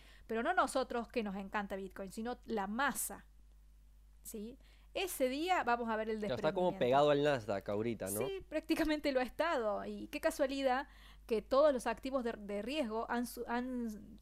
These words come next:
Speaker 1: tenido subas interesantísimas desde el momento en que la Reserva Federal empieza a emitir dólares a mansalva, justamente para apoyar, eh, a la economía en la, en esta crisis. Todos los activos subieron. Entonces estas subidas,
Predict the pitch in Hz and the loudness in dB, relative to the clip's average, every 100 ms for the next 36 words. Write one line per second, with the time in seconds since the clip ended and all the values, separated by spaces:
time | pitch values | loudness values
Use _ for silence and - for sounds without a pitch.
0 | - 220 226 254 - 247 247 247 - - | -8 -4 -2 0 -2 -2 -2 -2 -10 -10
1 | 220 208 202 202 214 208 214 311 - 220 | -6 -4 -6 -6 -6 -4 -4 -4 -4 -6
2 | 247 294 - - - 226 220 220 226 240 | -6 -6 -12 -20 -4 2 2 2 0 0
3 | 269 294 262 220 214 214 233 247 - 214 | -2 -2 -2 -2 -2 -2 -2 -2 -4 -6
4 | 214 233 262 - - - 226 214 233 254 | -2 0 0 -4 -16 -8 -4 -2 0 0
5 | - 214 208 214 233 240 262 247 214 233 | -2 -2 -2 -2 -4 -4 -4 -6 -2 0
6 | 233 233 226 - 220 208 202 254 226 208 | 2 0 -4 -6 -6 -4 0 2 2 0
7 | 202 196 - 226 240 226 226 226 214 202 | -4 -6 -10 -6 -4 -2 -2 -2 -2 -2
8 | 202 214 226 - - - - - - - | -4 -2 -4 -4 -18 -20 -20 -20 -20 -12
9 | 233 220 208 208 208 208 214 214 226 247 | -6 -4 -2 -2 -2 -2 -4 -4 -2 -2
10 | 220 208 208 208 202 214 220 190 196 190 | -2 -2 -4 -6 -6 -8 -8 -10 -12 -14
11 | - - - - - 392 311 226 208 240 | -16 -20 -20 -14 -6 -2 0 0 -2 -4
12 | 220 - 214 214 208 202 202 214 233 302 | -6 -6 -8 -6 -8 -10 -12 -8 -4 0
13 | 302 330 320 339 262 262 302 233 254 | 0 -2 -4 -4 -4 -2 0 0 -2